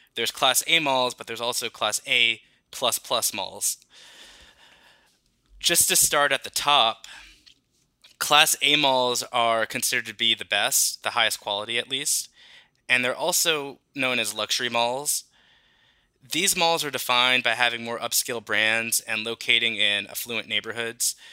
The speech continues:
So within a five or ten mile radius of a Class A mall,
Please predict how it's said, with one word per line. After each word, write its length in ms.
So 360
within 300
a 60
five 420
or 60
ten 240
mile 240
radius 560
of 160
a 60
Class 340
A 140
mall, 400